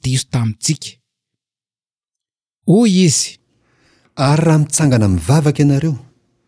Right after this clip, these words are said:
Speaker 2: ka misy olona nananareo alahelo, de mamela ny elony, mba havelan'ny Rainareo izay any an-danitra kosa ny elokareo."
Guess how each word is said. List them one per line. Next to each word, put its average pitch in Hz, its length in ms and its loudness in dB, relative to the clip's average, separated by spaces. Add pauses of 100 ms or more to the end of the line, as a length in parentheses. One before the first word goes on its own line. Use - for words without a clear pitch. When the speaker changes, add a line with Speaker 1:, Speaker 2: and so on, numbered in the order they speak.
(340)
Speaker 2:
ka - 180 -2
misy 120 400 2
olona 156 220 2
nananareo 101 580 2
alahelo, 98 560 -4 (840)
de 107 120 -2
mamela 95 520 0
ny 160 120 -2 (100)
elony, 95 300 -8 (840)
mba 95 280 0
havelan'ny 87 640 0
Rainareo 90 320 0
izay 85 140 -4
any 80 100 -2
an-danitra 76 440 -4
kosa 104 360 -8
ny 78 240 -4
elokareo." 69 640 -8